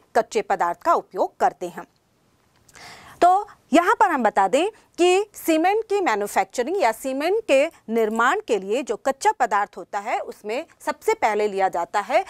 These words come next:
चूने का पत्थर, यानी कि कैल्शियम कार्बोनेट। और कैल्शियम कार्बोनेट, जैसे कि मैंने बताया, इससे ही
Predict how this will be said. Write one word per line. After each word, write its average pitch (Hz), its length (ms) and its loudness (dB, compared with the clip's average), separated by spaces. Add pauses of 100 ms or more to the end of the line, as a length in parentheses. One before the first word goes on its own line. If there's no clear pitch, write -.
(200)
चूने 370 340 0
का 302 280 0 (100)
पत्थर, - 420 -2 (260)
यानी 311 220 0
कि 403 160 2
कैल्शियम 247 540 -2
कार्बोनेट। 196 720 -2 (600)
और 285 180 6
कैल्शियम 302 420 2
कार्बोनेट, 349 440 -2
जैसे 220 220 -6
कि 214 120 -8
मैंने 202 180 -6
बताया, 240 440 2 (260)
इससे 285 340 -6
ही 320 260 -4